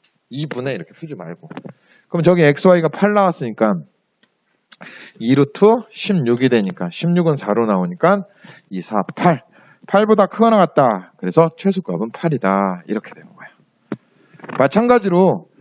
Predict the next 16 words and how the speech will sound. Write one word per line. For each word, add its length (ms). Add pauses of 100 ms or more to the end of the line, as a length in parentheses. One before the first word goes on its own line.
(500)
요걸 320
A로 280
보고 240
요걸 200
B로 220
보는 180
거야, 140
얘들아. 440
그러면 240
이 440
엑스 640
더하기 600
삼 480
와이하고 880 (480)
이 340
루트 460